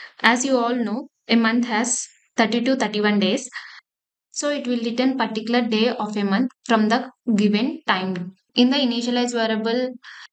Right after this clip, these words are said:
I have taken the name as day of month and type as string and providing the value from the expression and taking day of month. And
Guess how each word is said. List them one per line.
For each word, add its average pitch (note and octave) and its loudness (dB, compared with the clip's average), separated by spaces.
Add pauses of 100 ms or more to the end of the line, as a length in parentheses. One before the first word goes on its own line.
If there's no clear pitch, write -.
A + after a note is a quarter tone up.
(140)
I A3+ 4
have B3+ -2
taken A3+ -2
the A3+ 0
name G#3+ -2
as G#3 -2
day G#3 2
of G3+ -2
month A3+ 0
and G#3+ 2
type G3 0
as G3 0
string C#4 -4 (420)
and A3+ 0
providing A3+ 2
the A3+ 2
value G#3 -2 (180)
from G#3+ 2
the G#3 2
expression G#3 -4 (480)
and A3+ -2
taking A3+ 0 (540)
day G#3+ 2
of G#3+ -2
month. G#3 0 (4000)
And A#3+ -2